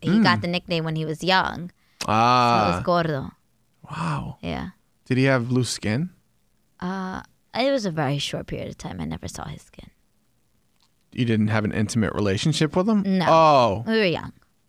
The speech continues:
Speaker 2: Oh, okay. All right, I gotcha. I gotcha. I'm always intrigued by that 'cause I, I had weight lo-, weight loss.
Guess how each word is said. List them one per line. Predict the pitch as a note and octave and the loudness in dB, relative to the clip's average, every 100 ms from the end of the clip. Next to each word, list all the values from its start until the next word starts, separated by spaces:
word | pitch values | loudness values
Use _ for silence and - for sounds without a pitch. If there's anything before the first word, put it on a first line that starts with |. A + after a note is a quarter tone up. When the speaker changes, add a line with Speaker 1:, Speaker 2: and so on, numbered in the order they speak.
| - | 2
Speaker 2:
Oh, | A#3+ A3+ A3 F#3+ C3+ | 4 6 6 6 4
okay. | C3 G#2+ F2+ - | 2 0 -2 -2
All | - | 0
right, | G#2+ | 2
I | G#2 | 2
gotcha. | G2 - D2+ | 0 -2 -2
I | A2 | -2
gotcha. | G2 G2+ | -2 0
I'm | D#3 | 4
always | G3+ F#3 | 6 6
intrigued | D#3+ - C3+ | 4 2 4
by | D3 D3 | 6 6
that | D3 C#3+ | 4 4
'cause | A2+ | 4
I, | A2+ - | 4 4
I | A#2 | 4
had | A#2+ | 4
weight | B2+ B2 | 4 4
lo-, | B2 - | 4 4
weight | C#3 B2 | 4 6
loss. | C#3+ D3 - | 4 4 -2